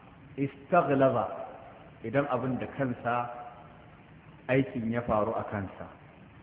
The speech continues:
Rajulun ghalizun, sifar kuma ita ce ghilza, bi kasar al-ghain, kuma ana yi mata dhamma, ana cewa ghulza,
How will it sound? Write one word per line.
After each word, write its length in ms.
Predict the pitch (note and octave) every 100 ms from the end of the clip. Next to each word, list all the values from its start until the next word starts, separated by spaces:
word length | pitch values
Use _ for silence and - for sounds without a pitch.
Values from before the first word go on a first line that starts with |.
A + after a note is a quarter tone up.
| -
Rajulun 580 | A2 C#3 D3+ D#3 C3+ A2+
ghalizun, 580 | A#2 B2 E3 D3 D3+ D3 - - - - - - - - - - - -
sifar 340 | - D#3 C#3 -
kuma 160 | B2+ B2
ita 160 | B2+
ce 220 | C3 B2+ A2 G#2+
ghilza, 460 | C3+ C3 A2+ A#2 - - - - - -
bi 120 | G2
kasar 320 | - C3 C#3+
al-ghain, 520 | B2 A2+ C3+ D3+ C#3 - - - - - - -
kuma 240 | - B2+ C3
ana 180 | C#3 B2+
yi 60 |
mata 260 | A#2+ B2 G#2+
dhamma, 440 | F#2+ C3+ C3+ B2
ana 200 | B2 A#2+
cewa 280 | - A#2 A2+
ghulza, 680 | A2 C3 D#3 C#3+ C3+ C3